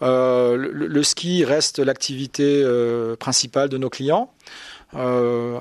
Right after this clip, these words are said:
ensuite viennent les activités dites de montagne, que ce soit, euh, les raquettes, euh, chien de traîneau, enfin, tout ce qui est dans, dans, dans l'esprit, euh, neige.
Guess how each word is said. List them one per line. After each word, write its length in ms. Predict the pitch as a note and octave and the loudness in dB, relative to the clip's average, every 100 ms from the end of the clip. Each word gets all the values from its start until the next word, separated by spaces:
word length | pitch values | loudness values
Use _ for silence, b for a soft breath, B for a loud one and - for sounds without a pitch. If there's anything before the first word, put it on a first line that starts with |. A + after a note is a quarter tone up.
| - | -8
ensuite 380 | C#3+ - D#3 C#3 | -4 -4 -4 -4
viennent 280 | B2+ C#3 C#3 | 0 0 0
les 160 | A#2+ | 0
activités 420 | C3+ - C3+ C#3+ | -2 -4 -6 -4
dites 240 | B2+ C3+ B2+ | -4 -6 -6
de 80 | C3 | -6
montagne, 440 | C3+ C3+ G#3+ A#3 | -4 0 0 0
que 60 | - | -8
ce 160 | - | -10
soit, 260 | A#2 C3+ C3+ | -6 0 0
euh, 380 | B2+ B2 B2+ A#2+ | 0 -2 -4 -6
les 60 | |
raquettes, 760 | A#2+ A#2+ - C#3 D3 D#3+ D#3+ - | -6 -6 0 2 2 2 0 -2
euh, 180 | A#2+ A#2 | -2 -2
chien 180 | - B2 | -4 -8
de 40 | |
traîneau, 560 | - B2+ B2+ C#3+ D3+ D#3 B B B | -12 -6 0 2 2 -2 B B B
enfin, 120 | A#2+ | -18
tout 120 | - C#3+ | -12 -10
ce 80 | |
qui 240 | - D3 C#3+ | -8 -2 0
est 60 | |
dans, 240 | C3+ B2+ B2 | 0 -2 -4
dans, 160 | B2 | -8
dans 120 | B2+ B2+ | -4 -2
l'esprit, 520 | B2+ - - D3 C#3+ | -2 -2 -4 0 2
euh, 460 | B2+ A#2+ A#2 A#2+ | 2 0 -2 -4
neige. 340 | A#2+ F3+ G#3 | 0 0 0